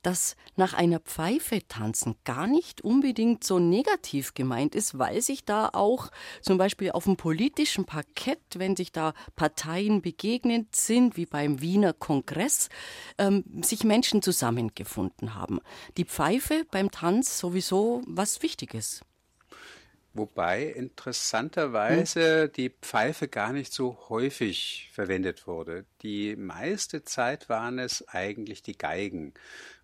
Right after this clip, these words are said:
Speaker 2: Man hat ganz lange, äh, Zeit gesagt, nach jemandes Fiedel oder nach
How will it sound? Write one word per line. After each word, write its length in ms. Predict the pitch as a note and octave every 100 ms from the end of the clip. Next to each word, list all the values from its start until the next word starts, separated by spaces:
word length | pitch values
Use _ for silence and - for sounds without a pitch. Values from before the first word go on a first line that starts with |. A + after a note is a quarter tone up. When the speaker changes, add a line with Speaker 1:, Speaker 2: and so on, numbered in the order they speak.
| -
Speaker 2:
Man 340 | G2 G2 A#2
hat 400 | - B2 - - - G#2+
ganz 300 | A2 C3+ -
lange, 300 | C3 D3 C#3+
äh, 260 | D3 C3 B2+
Zeit 360 | - A#2 A#2+ -
gesagt, 460 | B2+ - G#2+ -
nach 140 | B2 A2
jemandes 560 | - A2 A2+ F#2+ F2
Fiedel 440 | - E3 F3 E3+ D#3+
oder 200 | C#3 G#2+
nach 200 | G2